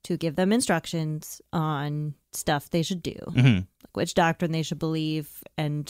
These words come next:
Speaker 1: which is heretical and Gnostic and dirty.
Speaker 2: Mm-hmm.
Speaker 1: And, uh, you know, how they should appoint clergy and shit like that. You know, y'all have to take communion at the same time.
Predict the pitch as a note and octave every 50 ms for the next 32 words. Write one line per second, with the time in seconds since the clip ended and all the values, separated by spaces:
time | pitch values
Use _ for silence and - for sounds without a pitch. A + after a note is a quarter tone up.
0 | - - E3 E3 - - F3+ F3 E3+ - - - G3 G3+ F#3+ F3 D#3+ D#3+ - -
1 | E3 E3 D#3+ D#3+ D#3+ D#3 - _ _ _ _ - - E3 E3 E3 E3 D#3+ E3 D#3+
2 | D#3 E3 E3 - - D3 D3+ - D3+ C#3 C#3 B2+ - D#3+ D3 D3+ - - - -
3 | - E3 - - _ _ _ _ - - - - - A2+ A2 G2+ F2 E2+ E2+ F2
4 | - _ F3 D#3+ D#3 D#3 D#3 D#3 - - D#3 C3+ - - - - D#3+ D#3 D3 C#3+
5 | C#3+ - _ _ _ _ - - - - D#3+ D3+ E3 D#3+ - - D#3+ - - -
6 | - - - - - - - E3+ D#3+ D#3+ D3+ - - - - _ _ _ _ _
7 | - - - - E3+ D#3+ E3 D3+ C#3 E3 D3+ D3 D3+ D3+ D3+ D3 - - - -
8 | C#3+ - - - - - _ _ _ _ _ _ _ _ _ _ _ _ _ _
9 | _ _ _ _ _ _ _ _ _ - - G#3 F3+ D#3+ C#3+ - _ _ _ -
10 | G#3+ G#3 G3 F#3+ E3+ - - G#3+ G3 A#3 G#3+ A3 A3 G#3+ G#3+ G#3+ G3 - F#3+ F3+
11 | - G#3 G3+ G#3+ A3+ C4 - A#3 A3+ A3 G3+ F#3 A3+ E3+ F3 A#3 G#3+ A#3+